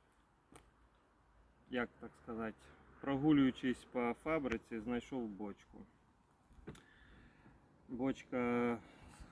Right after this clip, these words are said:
харчова, предназначена для кишки, е, із, ем, овці, для начинення ковбас.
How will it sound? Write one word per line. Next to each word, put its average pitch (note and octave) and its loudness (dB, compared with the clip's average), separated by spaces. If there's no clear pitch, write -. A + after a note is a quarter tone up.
харчова, D#3 -2
предназначена A#2+ 0
для A2 0
кишки, B2 0
е, G#2+ -6
із, A2+ -4
ем, G#2 -6
овці, G2 -8
для G#2+ -6
начинення G#2+ -6
ковбас. F#2+ -12